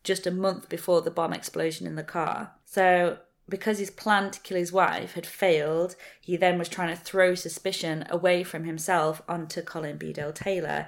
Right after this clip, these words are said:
to stop police suspecting him. So he had invited Colin over to the farmhouse. He had shot him in cold blood,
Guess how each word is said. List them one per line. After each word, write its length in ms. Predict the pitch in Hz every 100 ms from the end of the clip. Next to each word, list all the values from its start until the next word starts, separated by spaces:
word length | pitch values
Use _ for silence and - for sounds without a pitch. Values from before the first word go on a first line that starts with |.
| -
to 80 | -
stop 280 | 165 151 -
police 200 | 156 147
suspecting 520 | - - 190 - 180
him. 320 | 156 170 170 175 _ _ _ _ _ _ _ _ -
So 200 | - 175
he 380 | 165 214 226 220
had 160 | 175
invited 500 | 175 175 170 165 160
Colin 280 | - 165 165
over 180 | 165 156
to 120 | 165
the 60 | 160
farmhouse. 640 | 160 151 156 151 156 160 - -
He 160 | - 196
had 100 | 165
shot 400 | - - 214 214
him 80 | 196
in 120 | 175
cold 300 | - 165 160
blood, 300 | 160 160